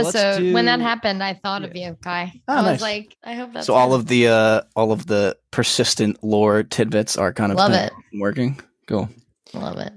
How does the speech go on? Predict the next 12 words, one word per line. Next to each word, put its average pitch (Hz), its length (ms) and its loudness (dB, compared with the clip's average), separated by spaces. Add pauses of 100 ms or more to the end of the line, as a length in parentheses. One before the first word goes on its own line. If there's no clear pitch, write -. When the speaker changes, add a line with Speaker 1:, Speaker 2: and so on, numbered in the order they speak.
Speaker 1:
M 151 140 0
V 120 160 4
P, 151 360 0
Speaker 3:
Yeah. - 60 -10 (120)
Speaker 1:
L 156 180 0
V 156 180 -2
P, 156 260 0
and 151 120 2
then 143 340 2
episode 151 320 0
rank? 175 280 2 (580)
Speaker 2:
Sure. 294 260 0